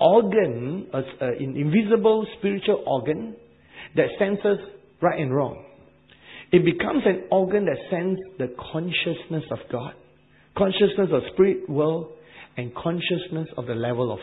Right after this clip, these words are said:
faith. Obviously, in Romans fourteen, when he talks about conscience, and First Corinthians eight, when he talks about conscience, he's referring to people who are weak in faith, strong in faith.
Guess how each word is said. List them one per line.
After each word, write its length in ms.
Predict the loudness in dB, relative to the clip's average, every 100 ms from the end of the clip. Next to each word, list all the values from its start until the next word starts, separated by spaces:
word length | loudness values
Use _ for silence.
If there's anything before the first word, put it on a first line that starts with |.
| -6
faith. 160 | -8 -8 -20 -20 _ _ _ _ _ _ _ _ _ _ _ _ _ _ _ _ -20 -20 -20 _ _ 8
Obviously, 600 | 8 8 2 2 2 4
in 80 |
Romans 300 | 4 4 2 -2 0
fourteen, 440 | 0 2 -2 0
when 120 | -2
he 60 | -2
talks 180 | -2 -2
about 120 | -4
conscience, 440 | -4 -2 -4 -6 -8
and 100 | -4
First 180 | -2 0
Corinthians 340 | 0 -2 -4 -2
eight, 140 | -2 0
when 100 | 0
he 60 |
talks 120 | -2 -4
about 200 | -6 -6
conscience, 460 | -6 -6 -10 -14 -18 _ _ _ _ -20 2
he's 160 | 6 6 4
referring 840 | 2 0 -6 -4 -2 -4 -6 -8 -8 -4
to 520 | -4 -4 -6 -10 -16 -8
people 300 | -6 -2 0
who 100 | 0
are 80 | -2
weak 180 | -2 -4
in 220 | -4 -6 -6
faith, 200 | -6 -4 -8 -8
strong 240 | -4 -4
in 120 | -6 -8
faith. 280 | -10 -10